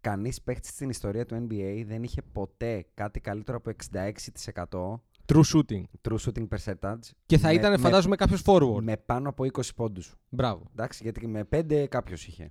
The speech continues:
Speaker 2: Έχει τριάντα δυόμιση
Speaker 1: Ο
Speaker 2: μέσο όρο.
Speaker 1: Στεφ αυτή τη στιγμή έχει τριάντα δυόμιση με true shooting εβδομήντα ένα κόμμα πέντε.
Speaker 2: Ε, δεν γίνονται αυτά. Δεν, είναι σαν cheat, είναι σαν να παίζεις PlayStation.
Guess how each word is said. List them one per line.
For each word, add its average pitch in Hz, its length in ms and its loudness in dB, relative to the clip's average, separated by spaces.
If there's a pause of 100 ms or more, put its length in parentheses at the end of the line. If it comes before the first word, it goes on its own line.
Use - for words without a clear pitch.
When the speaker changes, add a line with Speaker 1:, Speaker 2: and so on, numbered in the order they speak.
(120)
Speaker 2:
Έχει 143 200 -2
τριάντα 160 280 2
δυόμιση 160 380 10
Speaker 1:
Ο 110 40 2
Speaker 2:
μέσο 101 140 -4
όρο. 98 120 -8
Speaker 1:
Στεφ 135 280 0
αυτή 135 200 -8
τη 127 80 -8
στιγμή 127 220 -6
έχει 127 80 -4
τριάντα 110 380 -4
δυόμιση 101 520 -6
με 120 260 -6
true 123 80 -6 (100)
shooting 131 220 -8
εβδομήντα 104 500 -6
ένα 120 240 -6
κόμμα 120 240 -6
πέντε. 113 240 -4
Speaker 2:
Ε, 180 40 -2
δεν 165 120 -2
γίνονται 170 440 2
αυτά. - 300 -18 (760)
Δεν, 180 220 -2
είναι 185 200 0
σαν 233 240 2
cheat, 240 260 -2
είναι 196 120 -2
σαν 220 180 -4
να 240 80 -2
παίζεις 233 240 -6
PlayStation. 240 300 -4